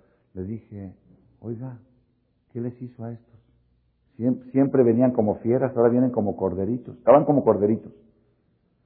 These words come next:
Dije, "Seguro les puso una amenaza, o les dijo el procurador, les dijo algo". Dije, "¿Qué les hizo?". Me dice,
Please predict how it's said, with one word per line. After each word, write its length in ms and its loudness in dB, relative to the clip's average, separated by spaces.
Dije, 180 -8
"Seguro 340 -2
les 140 2
puso 260 -6
una 140 -2
amenaza, 720 -6
o 80 -10
les 140 -10
dijo 280 -6
el 100 -4
procurador, 640 -4
les 100 -12
dijo 260 -16
algo". 240 -14
Dije, 160 -20
"¿Qué 80 -14
les 220 -10
hizo?". 180 -20
Me 80 -14
dice, 420 -14